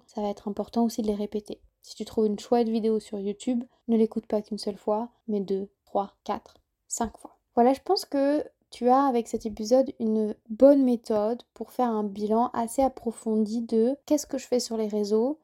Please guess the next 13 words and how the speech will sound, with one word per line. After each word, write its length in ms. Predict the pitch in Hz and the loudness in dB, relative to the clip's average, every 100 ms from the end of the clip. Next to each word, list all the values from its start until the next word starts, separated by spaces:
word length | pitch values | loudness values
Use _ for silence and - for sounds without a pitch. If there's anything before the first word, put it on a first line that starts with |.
| _ | _
et 80 | 220 | 2
ne 100 | 220 | 4
pas 180 | 269 | 4
oublier 600 | 285 233 226 226 254 294 - | 4 2 0 0 0 0 -4
que 280 | - 247 269 - _ | 0 0 0 -6 _
pour 180 | - 247 | -10 -4
que 80 | 285 | -4
tu 180 | - | 0
mettes 200 | 262 294 | -2 0
en 100 | 269 | 0
place 300 | 240 269 294 _ | 2 2 0 _
des 160 | 214 214 | -2 2
habitudes 560 | 220 214 - - 226 | 0 0 -8 -6 -6